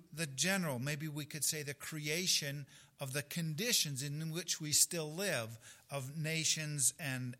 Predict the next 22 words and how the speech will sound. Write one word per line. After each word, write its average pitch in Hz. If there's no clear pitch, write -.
and 120
things 135
like 123
that 120
in 117
the 113
world. 107
And, 113
and 151
so 175
all 262
of 233
that 214
comes 190
together 156
in 143
that 131
first -
part 123
of 117
the 120
Bible, 147